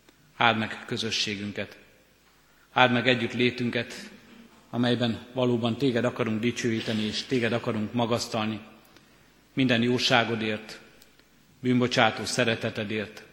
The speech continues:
szabadításodért. Urunk Istenünk,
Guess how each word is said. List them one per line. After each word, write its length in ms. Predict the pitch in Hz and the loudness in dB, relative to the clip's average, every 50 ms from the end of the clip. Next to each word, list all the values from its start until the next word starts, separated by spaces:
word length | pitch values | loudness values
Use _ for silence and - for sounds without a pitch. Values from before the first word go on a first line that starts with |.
| - - - - - - - | -20 -20 -20 -20 -20 -16 -10
szabadításodért. 1200 | - - - 127 110 107 110 101 104 101 98 110 98 98 - - 107 90 98 98 95 - - - - - - - - _ _ _ _ _ _ _ _ _ _ _ _ _ _ _ _ _ _ _ _ | -8 -4 -2 -2 0 0 -2 -4 -4 -4 -4 -2 -2 -2 -2 -4 -6 -6 -8 -8 -10 -12 -14 -20 -20 -20 -20 -20 -20 _ _ _ _ _ _ _ _ _ _ _ _ _ _ _ _ _ _ _ _
Urunk 280 | - 131 120 117 107 | -4 -2 -2 -2 -2
Istenünk, 520 | - 127 - - 123 113 113 110 107 98 | -2 -2 0 0 0 0 0 -2 -4 -8